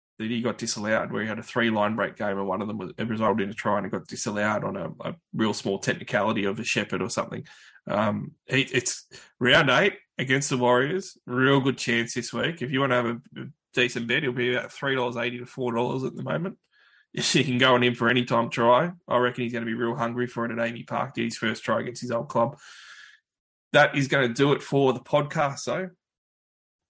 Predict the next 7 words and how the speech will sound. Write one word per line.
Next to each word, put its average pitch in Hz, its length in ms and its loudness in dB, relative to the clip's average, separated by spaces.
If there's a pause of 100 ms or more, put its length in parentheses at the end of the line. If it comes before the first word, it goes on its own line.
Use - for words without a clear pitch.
(100)
Mikey, 139 520 2 (200)
thanks 139 240 2
very 139 180 6
much 139 200 4
for 139 80 -4
jumping 131 340 2
on 131 300 0